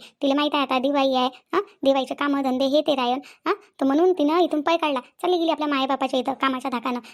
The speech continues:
बरोबर आपला दिमाग लढून. आणि तू चालला लगे तिला आणायला. तशी बी ते तुझ्यासोबत येणार नाही.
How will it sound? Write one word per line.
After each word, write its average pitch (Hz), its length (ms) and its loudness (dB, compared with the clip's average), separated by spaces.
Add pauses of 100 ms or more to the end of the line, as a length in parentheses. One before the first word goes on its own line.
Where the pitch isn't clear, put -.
(100)
बरोबर 262 340 2
आपला 269 180 -2
दिमाग 254 260 -4
लढून. 240 220 0 (240)
आणि 285 140 0
तू 311 80 2
चालला 294 220 2
लगे 302 160 0
तिला 311 180 -2
आणायला. 254 240 -2 (520)
तशी 302 180 2
बी 294 80 -2
ते 320 100 4
तुझ्यासोबत 294 480 -2
येणार 247 200 -6
नाही. - 120 -10